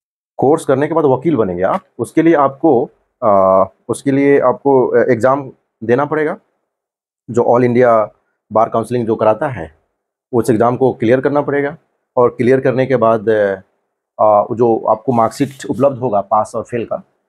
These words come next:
तो उसको आप, अ, ले जाकर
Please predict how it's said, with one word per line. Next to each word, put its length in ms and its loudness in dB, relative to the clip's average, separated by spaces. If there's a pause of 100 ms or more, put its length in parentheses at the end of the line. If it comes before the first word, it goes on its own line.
(880)
तो 40 -2
उसको 280 0
आप, 280 0
अ, 640 0
ले 200 0
जाकर 460 0